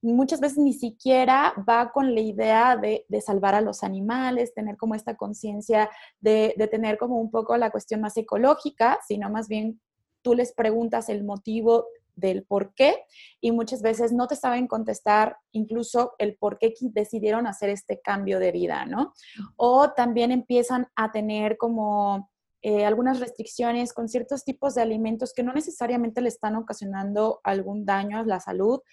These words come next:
como el gluten, como algunos lácteos, eh, algunos productos que, bueno, eh, cambiar como su alimentación hacia productos totalmente orgánicos exclusivamente,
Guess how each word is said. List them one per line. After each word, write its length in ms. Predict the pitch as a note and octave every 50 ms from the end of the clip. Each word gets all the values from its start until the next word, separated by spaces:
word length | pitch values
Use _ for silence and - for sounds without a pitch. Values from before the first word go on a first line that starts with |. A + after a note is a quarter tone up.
| - - _ _
como 220 | _ - G#3+ G#3+ G#3
el 80 | G#3
gluten, 840 | G3 G#3+ A#3+ C4 C#4 C#4 - - B3 B3+ B3+ C4 C4+ C#4+ C4+ - - _ _ _ - _ _ _
como 800 | - B3 A#3+ A3+ A3+ A3 A3 A3 A3 A3 A3 A3 A3 G#3+ G#3+ - -
algunos 540 | A3 A3 G#3+ G#3+ A3+ A3 A3+ A#3 A#3 A3+ A#3+
lácteos, 920 | A#3 A#3+ C4 B3+ - - - _ B3 A#3 A#3 A#3 A#3 A#3+ A#3 - - _ _
eh, 460 | - G#3+ G#3+ G#3 G#3 G#3 G#3 G#3 G#3 -
algunos 400 | G#3+ G#3+ G#3+ A3+ A3 A#3 A3+ -
productos 920 | - G#3+ G#3+ A3 G#3+ A#3 B3 A#3+ - _ _ A#3+ A#3+ B3 C#4 C4+ - - _ _ _ _ _ _
que, 540 | - A3+ A3 G#3+ G#3+ G#3+ G#3+ G#3 G#3 G#3+ G#3+
bueno, 300 | G#3+ A3+ G#3+ G#3 G#3 - - _ _ _ _ _ _ _ _ _ _
eh, 100 | F3+ -
cambiar 460 | - - A#3+ A#3 A#3+ A3 B3 A#3+ A#3+
como 180 | B3 D4 C4+ C4+
su 140 | C4 C4 A3+
alimentación 720 | A3+ A3+ A3+ A3 G#3+ G#3+ G#3+ A3 G#3+ - A#3+ A3+ A3+ A#3 - -
hacia 340 | A3+ A3+ A3 - A3 G#3+ G#3+
productos 460 | G#3+ G#3+ A3 A#3+ A3 - - C#4 -
totalmente 600 | - - - - - A#3 A3+ A3+ A3+ A3 A3 A3
orgánicos 640 | A3 G#3+ G3+ A#3 A#3+ A#3+ C4 C4 C4 A3+ A3 -
exclusivamente, 1300 | G#3+ - - - - G#3 G#3 - A3 G#3 G#3 G3+ G#3+ A3+ A#3+ A#3+ B3 A#3+ A#3 _ B3+ B3 B3 A#3+ B3